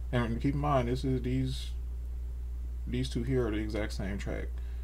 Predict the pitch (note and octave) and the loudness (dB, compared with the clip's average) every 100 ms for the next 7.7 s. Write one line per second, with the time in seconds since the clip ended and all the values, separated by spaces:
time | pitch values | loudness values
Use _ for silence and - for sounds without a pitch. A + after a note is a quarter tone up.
0 | - - - - G#2+ A2+ A#2+ A2 A2 A#2 | -4 -4 -4 0 2 2 2 2 2 0
1 | B2 A2+ G#2+ G#2+ - - C3 A#2+ A2 A2 | 0 0 0 0 -2 2 6 4 2 -2
2 | A2+ G#2 G2+ A2+ G#2+ G2+ B2 G#2 G2 A2+ | 0 -2 -2 -2 -2 -2 -2 -2 -2 -2
3 | B2 C3 B2 A2+ - - C3+ - C#3+ B2+ | 0 2 2 0 -2 0 2 2 2 2
4 | G2 F#2 G2+ - - - - - - B2 | 2 0 -2 -4 -4 -4 -4 -4 -4 -2
5 | G#2+ G2 A2+ A2 G#2 A2 A2 G#2 A#2 A2+ | -2 0 -2 -2 -2 -2 -2 0 2 2
6 | G#2+ G2 - G#2 G2+ F#2+ F#2+ - B2 - | 2 0 -2 -2 0 0 -2 0 0 0
7 | G2+ - - A#2 - F#2+ | -2 -2 -2 -2 -2 -2